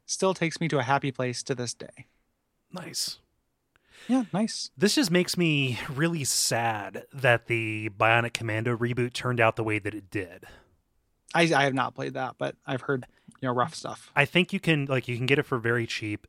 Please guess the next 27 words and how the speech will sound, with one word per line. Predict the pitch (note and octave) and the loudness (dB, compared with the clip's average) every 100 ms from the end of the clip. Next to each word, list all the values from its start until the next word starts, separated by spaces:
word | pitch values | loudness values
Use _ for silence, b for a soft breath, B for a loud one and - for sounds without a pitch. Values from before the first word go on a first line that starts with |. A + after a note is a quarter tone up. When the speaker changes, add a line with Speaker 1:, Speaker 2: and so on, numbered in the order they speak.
| - | -10
Speaker 2:
Like, | A2+ G#2+ G#2+ - | -4 -2 -4 -4
it, | B2+ B2 | -2 -2
it | B2+ A#2 - | -2 -4 -2
stands | - C3+ C3+ A2+ | 0 2 2 -2
in | A#2 | -4
stark | - A#2 A2+ | 0 0 0
contrast | - G#2 - - - - - - _ _ _ _ - | -6 -8 -8 -12 -8 -8 -8 -16 _ _ _ _ -6
to | B2+ | -4
the | A2 | 2
way | D#3+ | 4
Speaker 1:
Hmm. | D3+ | 4
Speaker 2:
that | B2+ A#2+ | 2 0
this, | G#2 G2 | -2 -2
because | - A#2 A#2+ A2 G#2 | -4 -2 -2 -2 -2
you | A#2 | -4
do | A2 C#3+ C3+ B2+ A#2+ b b b | 2 4 4 4 0 b b b
have | - A#2 | 4 4
to | - | 4
physically | - - - B2 B2+ B2+ A#2+ A2+ | -8 -8 0 2 2 -2 -2 -2
aim | G2+ F#2+ F2+ F#2 G2 _ _ _ - | -4 -6 -10 -16 -18 _ _ _ -4
at | A#2 | -2
what | A2+ | 0
you're | A#2 A2 | -4 -4
going | G#2+ G2+ G2 | -4 -4 -6
to | - G#2 G2 | -6 -6 -6
grapple | - G2+ F#2+ A2+ | -4 -4 -2 -6
onto, | G2+ G2+ C3+ C3 | -6 -8 -12 -14